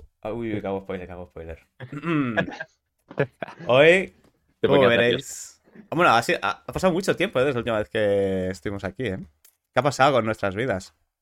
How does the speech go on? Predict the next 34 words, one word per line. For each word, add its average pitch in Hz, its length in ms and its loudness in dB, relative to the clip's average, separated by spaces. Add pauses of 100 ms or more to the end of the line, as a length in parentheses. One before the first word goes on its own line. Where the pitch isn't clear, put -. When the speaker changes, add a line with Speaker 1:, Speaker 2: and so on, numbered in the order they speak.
(680)
Speaker 1:
La - 60 -18
gente 117 180 -6
se 113 80 -6
Speaker 2:
Eso 120 80 2
está 101 180 2
Speaker 1:
preguntará. 113 300 4
Speaker 2:
raro, - 20 2
¿no? 135 300 -2 (440)
Está, 113 120 -12
está 113 200 -2
raro 98 340 2
volver 92 360 0
a 98 40 2
estar - 240 -8
aquí, 92 840 -2 (880)
eh, 85 340 0
con, 90 260 -4
con 85 180 2
la 82 100 0
gente, 98 300 0
con 87 120 2
nuestros 85 760 0
espectadores, 92 640 -2
con 80 100 -4
la - 60 -8
gente 90 220 -6
que 98 60 2
nos 87 180 -2
quiere, - 320 -4
tío. 104 280 -12
Speaker 1:
Nuestros 98 320 -12
fieles 104 280 -4
espectadores, 95 580 -10
exacto. 95 300 -16